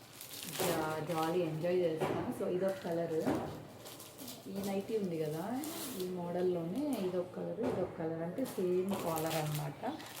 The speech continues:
త్రీ ట్వంటీ ఫైవ్ రూపీస్ ఇవంతా. మొత్తం ఒక నైటీలో ఒక మూడు వేలకు తెచ్చి ఉంటుంది, డ్రెస్సులు ఒక మూడో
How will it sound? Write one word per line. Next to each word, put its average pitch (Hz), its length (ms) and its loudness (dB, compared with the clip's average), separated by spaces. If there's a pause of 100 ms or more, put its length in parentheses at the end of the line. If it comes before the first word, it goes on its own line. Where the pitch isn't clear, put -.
త్రీ 202 140 -2 (120)
ట్వంటీ 175 300 -4
ఫైవ్ 165 200 -2
రూపీస్ 165 360 -6 (960)
ఇవంతా. 180 400 -4 (400)
మొత్తం 190 280 -4 (100)
ఒక - 80 -2 (120)
నైటీలో 202 460 2
ఒక 180 160 -2
మూడు 180 220 2
వేలకు 180 300 2
తెచ్చి 156 240 -2
ఉంటుంది, 165 260 0 (120)
డ్రెస్సులు 180 420 0
ఒక 196 80 -4 (100)
మూడో 175 160 2